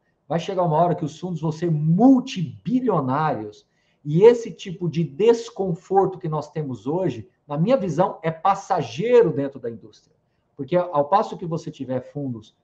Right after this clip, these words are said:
que tenha realmente condições de ter várias estratégias e subestratégias, é, potencialmente algum risco que tenha,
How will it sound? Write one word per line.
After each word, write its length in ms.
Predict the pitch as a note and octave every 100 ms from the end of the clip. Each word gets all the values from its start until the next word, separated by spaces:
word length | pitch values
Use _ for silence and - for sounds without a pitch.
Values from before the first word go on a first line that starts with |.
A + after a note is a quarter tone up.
| _
que 140 | C#3+
tenha 320 | C3+ G#3 A3+ F3
realmente 340 | E3 D#3 D#3
condições 720 | D#3+ C#3 B2+ C3+ A#2+ G#2 _ _ _ -
de 80 | B2+
ter 420 | - F3 F3+ - - -
várias 400 | C#3+ F#3 A3 F3
estratégias 600 | E3+ F3 D#3 - C3+ B2+
e 20 | -
subestratégias, 880 | B2+ - B2 A2 D3+ D#3+ A2+ G#2+ - _ _ _ _
é, 220 | - C#3+ C#3+
potencialmente 720 | - A3 A3+ A3 G3+ G#3 G#3
algum 240 | E3+ F#3
risco 380 | D#3+ F#3 - D#3+
que 120 | E3
tenha, 480 | E3 E3+ E3 D3+